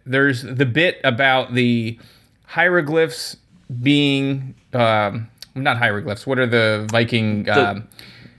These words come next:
Speaker 2: Yes.
Speaker 1: it's not. It's not, uh,
Speaker 2: Cuneiform or whatever
Speaker 1: whatever,
Speaker 2: it is,
Speaker 1: whatever,
Speaker 2: but yeah.
Speaker 1: whatever. Whatever, uh, fans of, <laughs> of language. I didn't quite understand, like, uh, all of a sudden Ace figures out, "Oh my God, it's a logic puzzle.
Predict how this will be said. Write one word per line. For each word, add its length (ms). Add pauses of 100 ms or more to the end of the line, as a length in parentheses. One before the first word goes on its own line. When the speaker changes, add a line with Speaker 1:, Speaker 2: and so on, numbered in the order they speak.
(180)
Speaker 2:
Yes. 160
Speaker 1:
it's 220
not. 120
It's 220
not, 200
uh, 40
Speaker 2:
Cuneiform 520
or 60
whatever 220
Speaker 1:
whatever, 60
Speaker 2:
it 40
is, 60
Speaker 1:
whatever, 160
Speaker 2:
but 80
yeah. 100
Speaker 1:
whatever. 400 (360)
Whatever, 600
uh, 280 (160)
fans 420
of, 320
<laughs> 40
of 340
language. 840 (760)
I 100
didn't 240
quite 240
understand, 580
like, 340 (100)
uh, 60 (100)
all 140
of 40
a 40
sudden 200
Ace 300
figures 500
out, 460
"Oh 100
my 200
God, 240
it's 100
a 60
logic 500
puzzle. 560